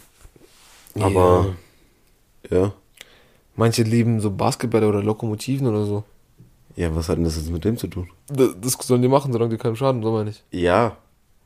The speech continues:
Speaker 2: Also ich muss jetzt nicht verstehen, aber
Speaker 1: Ich muss es auch nicht verstehen.
Speaker 2: wenn die das toll finden, dann sollen sie halt das toll finden.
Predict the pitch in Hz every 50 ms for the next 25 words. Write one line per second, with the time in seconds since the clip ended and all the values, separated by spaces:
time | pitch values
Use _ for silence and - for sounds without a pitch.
0 | _ _ - 87 85 80 90 80 80 - 92 92 87 85 - - 85 - - 90
1 | 85 - 87 85 - - 104 107 110 110 - 87 - - 135 139 151 143 135 143
2 | 139 135 120 117 143 135 - 131 135 - - - 90 87 87 85 87 - - -
3 | 90 92 90 101 104 110 113 110 110 110 104 101 107 110 104 98 107 107 104 104
4 | 101 - 101 104 - - - 104 104 104 92 - - -